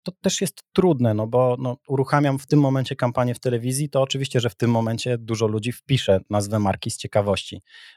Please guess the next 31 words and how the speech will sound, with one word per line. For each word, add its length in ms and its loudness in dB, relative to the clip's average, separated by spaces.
Za 140 2
tydzień 260 0
kampania 400 -2
się 120 -10
skończy 440 0
i 40 -2
ludzie 240 -2
przestaną 480 0
wpisywać. 580 -8
Czy 120 -16
to 100 4
znaczy, 320 0
że 140 -4
nie 120 -2
została 440 0
im 120 -4
marka 300 -2
w 40 -8
głowie? 380 0
No 80 2
nie, 260 4
no 120 0
możliwe, 420 -2
że 160 -2
jednak 340 -2
tak. 340 2
Więc 180 0
jest 160 -4
to 180 -2
super 400 0
trudne, 460 0